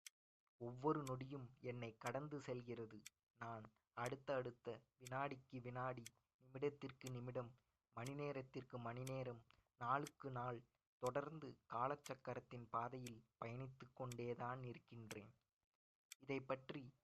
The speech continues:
சற்று சிந்தித்துப் பாருங்கள். காலம் யாருக்காகவும் காத்திருப்பதே இல்லை. எனவே அனைவரையும் நேசி, அன்பாக இரு. முரண்பாடுகள், கருத்து வேறுபாடுகள்,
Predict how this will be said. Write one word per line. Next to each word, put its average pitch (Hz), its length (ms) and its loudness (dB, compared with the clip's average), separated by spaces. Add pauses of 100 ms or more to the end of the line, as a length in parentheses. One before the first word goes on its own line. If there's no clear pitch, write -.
(120)
சற்று 117 520 -4 (280)
சிந்தித்துப் 143 520 -4
பாருங்கள். 113 540 0 (1160)
காலம் 127 520 4 (120)
யாருக்காகவும் 123 920 0 (220)
காத்திருப்பதே 123 760 -2
இல்லை. 110 360 -6 (1000)
எனவே 123 480 0 (120)
அனைவரையும் 135 760 2
நேசி, 120 460 -4 (160)
அன்பாக 127 560 8
இரு. 123 300 -4 (440)
முரண்பாடுகள், 127 720 8 (200)
கருத்து 143 440 0
வேறுபாடுகள், 117 800 2